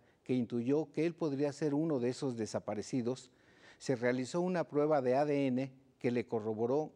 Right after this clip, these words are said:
que su sangre mostraba que era integrante de la familia Carlotto. El hecho pronto alcanzó resonancia mundial y llenó de felicidad a las abuelas de la Plaza de Mayo y en especial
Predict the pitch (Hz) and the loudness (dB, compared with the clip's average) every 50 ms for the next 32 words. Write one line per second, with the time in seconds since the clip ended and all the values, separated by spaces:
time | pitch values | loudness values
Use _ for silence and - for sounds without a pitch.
0 | - - 123 110 - - 120 - - 139 135 127 117 113 120 120 - - _ _ | -12 -10 -10 -10 -8 -10 -8 -4 -2 -2 -2 -2 -2 -4 -6 -6 -8 -14 _ _
1 | _ _ _ - 127 127 - - - 170 175 180 185 170 - - 156 156 156 160 | _ _ _ -4 -2 -2 -2 0 0 2 2 2 2 0 0 0 0 2 2 2
2 | 156 139 - - 113 117 120 139 160 175 - 156 135 120 110 104 98 - - 113 | 0 0 -2 -2 -2 0 0 0 -2 -2 -2 -2 0 0 0 0 -2 -2 -4 -2
3 | 113 120 117 113 110 104 - 113 101 120 117 107 98 - - 85 - _ _ _ | -2 0 0 0 0 0 -2 -4 -4 -4 -4 -4 -4 -8 -12 -16 -16 _ _ _
4 | _ _ _ _ _ - - _ - 156 175 208 220 220 233 220 - - 185 190 | _ _ _ _ _ -20 -16 _ -2 0 2 2 0 -2 -4 -6 -2 -2 -2 -2
5 | 190 190 180 165 131 - 117 110 104 - 147 156 160 127 127 120 113 - 123 113 | 0 0 -2 0 0 -2 -4 -4 -4 -2 -2 -2 -2 0 -2 -2 -2 -2 -2 -2
6 | 120 120 123 123 - - 123 107 107 104 101 104 123 127 117 120 135 135 - - | -2 -2 -2 -4 -4 -4 -4 -4 -4 -6 -4 -2 0 2 2 0 0 -6 -12 -20
7 | - _ _ _ _ 127 123 123 131 127 147 175 190 175 180 185 165 135 113 - | -20 _ _ _ _ -2 0 2 2 2 4 2 2 0 -2 -4 -6 -6 -6 -6
8 | - 120 120 131 139 151 139 131 - _ - 127 120 117 107 - 113 110 117 123 | -4 -2 0 2 2 2 0 -4 -10 _ -6 -4 -4 -4 -4 -4 -4 -2 0 0
9 | 127 131 127 120 117 117 107 107 104 - - 117 120 123 - 147 123 110 110 113 | 2 2 0 0 0 -2 -2 -2 -2 -2 -2 -2 -2 -2 -2 -4 -4 -2 -2 -2
10 | 120 117 113 107 113 120 127 - - - - - - - - 123 123 117 110 101 | -2 -2 -2 -2 -4 -6 -6 -8 -12 -14 -14 -14 -10 -4 -2 0 0 0 0 -2
11 | - - 120 107 104 - 139 127 123 135 135 - | -4 -6 -8 -8 -4 -2 0 0 0 0 -2 -6